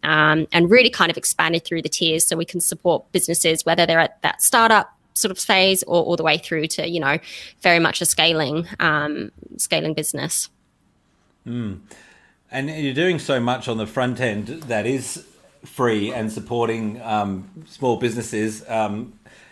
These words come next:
Speaker 2: you know, the, the, the, the blog, <laughs> the podcast, you got HubSpot Academy, all the stuff's free, and it's some of the best information that, that you can come across on the internet. Like, what, sometimes,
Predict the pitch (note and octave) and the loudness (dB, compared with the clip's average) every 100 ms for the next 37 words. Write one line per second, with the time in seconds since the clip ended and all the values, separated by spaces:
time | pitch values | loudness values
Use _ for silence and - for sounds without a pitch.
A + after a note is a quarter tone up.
0 | _ _ A2 G#2+ G#2+ A#2 A#2+ B2+ A#2+ A#2 | _ _ -4 -2 -2 -4 -4 -4 -4 -6
1 | - B2 G2+ - - A#2+ B2+ C3+ D#3+ D#3 | -10 -8 -8 -10 -4 -2 4 8 8 6
2 | - - - - D#3+ - - - - A2 | -6 -18 -20 0 0 0 -14 -12 -6 -6
3 | - D3+ D3+ - C#3+ D3 D3 - - - | 2 2 2 4 6 8 6 2 -12 -20
4 | - - _ B2 A2 A#2 D3 - D3+ B2+ | -20 -20 _ 0 2 6 4 4 2 4
5 | A2 D3+ D3 C#3+ C#3+ C#3+ C#3+ C#3+ _ - | 4 6 6 6 4 2 0 -6 _ 0
6 | E3 F3+ - F3 D3+ - - F3+ D3 A#2+ | 2 4 2 4 2 2 0 4 4 4
7 | C3 C3 C3 D3 - D3+ D3 C3+ G#2+ C#3 | 2 2 2 0 -8 -4 -2 0 2 2
8 | C3 C3 A2+ A#2 A#2+ A#2+ C3 A#2 A2 B2 | 2 -2 -2 0 0 -2 -4 -4 -4 -4
9 | A#2+ G#2+ B2 C3 C3 G#2+ A2 A2 A#2+ A2 | -6 -4 -4 -4 -2 -2 0 -2 -2 -4
10 | G#2 F#2+ D3+ D#3 - C#3 B2 B2+ A#2 | -4 -6 -8 -12 -6 -4 0 0 0